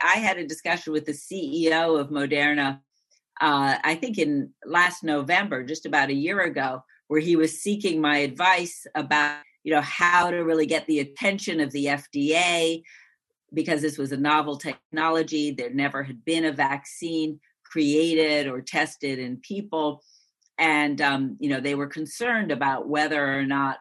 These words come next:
you know, they really could be taken seriously and, and, and how to proceed. And then suddenly, you know, they are at the center of, of everything <laughs> F D A is, is focused on now. Um,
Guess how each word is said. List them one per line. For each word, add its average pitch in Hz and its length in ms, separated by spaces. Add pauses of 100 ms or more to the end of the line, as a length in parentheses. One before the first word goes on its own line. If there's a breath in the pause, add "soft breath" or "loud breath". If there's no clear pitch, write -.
(500)
you 151 100
know, 131 160
they 143 240
really 160 380
could 160 200
be 147 120
taken 143 400
seriously 139 1000
and, 131 180 (240 soft breath)
and, 131 300 (220)
and 139 160
how 165 360
to 160 100
proceed. 156 720
And 139 140
then 135 180 (160 loud breath)
suddenly, 160 800
you 165 80
know, 139 200
they 147 280
are 147 260
at 147 220
the 143 100
center 156 580
of, 135 240 (460 soft breath)
of 143 240
everything 156 460
<laughs> - 20
F - 140
D 202 180
A 175 280
is, 143 120 (360 loud breath)
is 151 180
focused 220 500
on 131 320
now. 127 360 (520 soft breath)
Um, 156 500